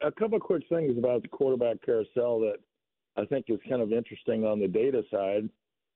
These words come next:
and this includes Justin Fields. But one of the things I thought was crazy, the Daniel Jones deal for four years is crazy, and here's a couple of facts on him and Garoppolo. Jones is the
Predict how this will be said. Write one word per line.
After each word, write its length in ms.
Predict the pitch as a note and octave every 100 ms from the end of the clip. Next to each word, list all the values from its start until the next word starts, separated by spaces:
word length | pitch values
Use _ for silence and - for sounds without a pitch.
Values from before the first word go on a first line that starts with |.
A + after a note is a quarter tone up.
| -
and 420 | A2 A#2+ A#2 A#2+ -
this 260 | A2+ D#3 D#3+
includes 420 | C#3+ A2+ C3+ A#2 F#2
Justin 420 | A2 - F#2+ E2+
Fields. 300 | B2 A#2 F#2+ - _ _ _ -
But 140 | B2+
one 200 | C3 G#3+
of 60 | F#3
the 60 |
things 120 | D#3 C3
I 80 | A#2+
thought 240 | A#2+ G#2+
was 80 | F2+ -
crazy, 400 | - C3 C3 G2+
the 120 | F#2
Daniel 420 | F#2+ C3+ D#3+ A#2+
Jones 460 | F2+ G#2+ A#2+ A#2+ F2
deal 380 | E2+ F#2 F#2 F2+ - _ _ _ _ _ -
for 140 | F#2 -
four 220 | C3 B2
years 400 | G2+ G#2+ G#2+ F#2+ - -
is 100 | F2+ -
crazy, 540 | C3+ B2 A2+ G2+ G2
and 220 | G2 G2 G2 _ _ -
here's 160 | F#3 F3
a 60 |
couple 300 | - D3+ G#2+
of 60 | - -
facts 360 | B2 A2+ - A2+
on 180 | G2 F2+
him 240 | C3 C3
and 100 | G2+
Garoppolo. 640 | F#2 F#2+ G2 - F2 D2+ - _ _ _ _ _ _ -
Jones 520 | F2 A#2 F3 F#3 D#3+ C3 - _ _ _ _ _
is 180 | A#2 A2
the 120 | G#2+